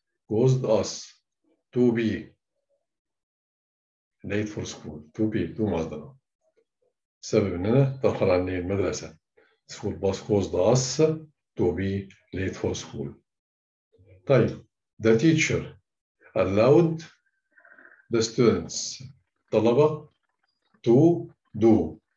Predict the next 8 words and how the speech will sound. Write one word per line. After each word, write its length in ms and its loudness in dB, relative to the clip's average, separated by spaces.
the 80 -4
test 240 2
again، 240 0
يجاوب 220 2
الامتحان 280 -2
مرة 220 2
تانية. 320 -8
Okay? 360 0